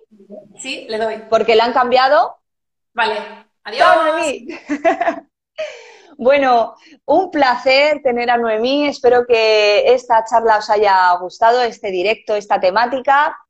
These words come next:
Speaker 2: queremos dar voz a mujeres como vosotras, como nosotras, mujeres, pues, personas normales que formamos parte de este mundo, y en este caso le hemos querido dejar a Noemí, pues, esa parte de nutrición que creo que nunca está de más, el que nos hagan un poquito de toc toc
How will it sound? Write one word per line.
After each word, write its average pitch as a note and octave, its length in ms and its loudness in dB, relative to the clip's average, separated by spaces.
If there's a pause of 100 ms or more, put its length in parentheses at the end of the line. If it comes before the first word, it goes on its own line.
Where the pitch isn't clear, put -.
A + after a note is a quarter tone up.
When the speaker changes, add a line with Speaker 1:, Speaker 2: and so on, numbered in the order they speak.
(160)
Speaker 2:
queremos A#3 800 2
dar A3 200 2
voz A#3+ 220 -2
a A#3+ 80 2
mujeres A#3+ 460 -2
como G3+ 240 -2
vosotras, E4 680 0
como A3 220 -4
nosotras, D4 600 0 (120)
mujeres, A3+ 600 0
pues, G3+ 300 -12
personas E4+ 760 0
normales D4 540 0
que C4+ 140 0
formamos A#3 400 -2
parte A3+ 240 0
de A3+ 60 4
este A#3 200 -2
mundo, E4 240 2 (440)
y B3 320 2
en B3 100 0
este C#4 220 0
caso C4+ 200 -2
le B3+ 60 -2
hemos B3 180 -6
querido A3 240 4
dejar A3 640 2
a F#3+ 440 0
Noemí, G#3 440 -12
pues, F3+ 240 -4
esa G3+ 220 -10
parte F#3+ 220 -4
de F#3+ 100 -4
nutrición F#3 420 -10
que G3 140 -8
creo C4+ 300 0 (320)
que A3 100 2
nunca B3+ 240 2
está B3 220 0
de G3+ 80 2
más, G#3 260 -2 (360)
el G3 500 4
que G3+ 100 0
nos G3+ 100 -4
hagan B3 200 2
un A3+ 40 -6
poquito G#3+ 280 -2
de F#3+ 100 2
toc B3 220 -4
toc A#3 240 2